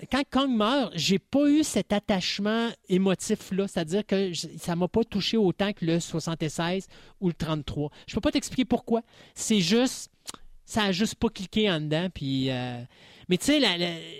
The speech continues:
la beauté du film est là. Puis je vais continuer à dire que King Kong, visuellement, King Kong deux mille cinq est le, la plus belle œuvre qui a jamais été faite, euh, dans l'univers de King Kong. Et je vais jamais enlever rien là-dessus à Peter Jackson. Il a fait une œuvre d'art incroyable.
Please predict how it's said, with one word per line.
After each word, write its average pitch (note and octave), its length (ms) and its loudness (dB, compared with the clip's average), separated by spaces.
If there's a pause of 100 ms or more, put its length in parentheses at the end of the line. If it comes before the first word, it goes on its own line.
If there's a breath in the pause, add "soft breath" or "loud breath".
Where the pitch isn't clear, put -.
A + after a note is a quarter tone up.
(120)
la G3+ 140 4
beauté A#3+ 340 4
du G3+ 80 -2
film B3 260 4
est E3+ 140 6
là. G#3 160 6
Puis G3 160 2
je C#3+ 80 -2
vais F3+ 100 4
continuer F#3 320 2
à F3+ 40 4
dire F3+ 160 2
que F#3 140 2
King E3+ 260 0
Kong, G3 280 2
visuellement, D#3+ 500 2
King D3+ 180 -4
Kong E3 180 0
deux D3 80 0
mille C3+ 140 -2
cinq D3+ 320 -6
est C3 80 -2
le, B2 80 -2 (200)
la D3 80 -6
plus - 140 -8
belle D3 240 2
œuvre D3+ 220 2
qui - 80 -2
a C#3 40 0
jamais C3+ 220 -4
été C3 160 -6
faite, D3+ 240 -6
euh, A#2 260 -8
dans A#2+ 220 -6
l'univers C3 320 -2
de C3+ 80 -4
King A#2 220 -10
Kong. C3 180 -6 (460 loud breath)
Et C3 160 0
je C3+ 100 0
vais D#3+ 80 4
jamais E3+ 280 4
enlever D#3 360 2
rien D3 260 0
là-dessus C#3+ 280 -2
à D3+ 40 0
Peter D3 300 0
Jackson. C#3 420 0
Il C#3+ 60 -2
a B2 60 -4
fait - 220 -6
une C#3 100 0
œuvre C3 240 0
d'art C#3+ 280 0
incroyable. C3 580 -2